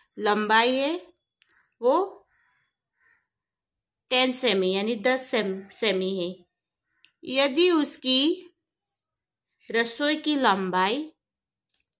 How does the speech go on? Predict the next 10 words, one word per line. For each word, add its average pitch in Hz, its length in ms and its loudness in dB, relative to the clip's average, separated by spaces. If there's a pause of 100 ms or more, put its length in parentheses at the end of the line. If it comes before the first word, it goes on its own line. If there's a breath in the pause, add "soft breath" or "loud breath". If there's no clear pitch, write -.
(520)
वन 269 280 4
हंड्रेड 311 400 0
फिफ्टी 277 500 -2
सेंटीमीटर 226 840 -2
है 220 200 -2 (2500)
और 233 340 2 (480)
उसकी 254 360 -6
चौड़ाई 226 540 2
है 262 140 2
वो, 285 200 -4